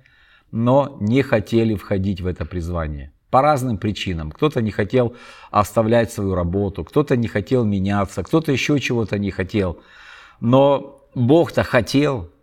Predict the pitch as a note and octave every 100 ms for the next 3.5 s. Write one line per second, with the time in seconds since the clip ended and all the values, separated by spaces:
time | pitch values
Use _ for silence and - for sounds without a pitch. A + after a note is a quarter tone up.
0 | _ _ - G#2 C3 E3 - B2 B2+ A2+
1 | F#2+ G2+ F2+ C3 D3 G#2+ D#2+ - - A2+
2 | A2+ - A#2+ D3 - A#2+ G#2 A#2 A#2 G#2
3 | C#3 C3+ B2+ G2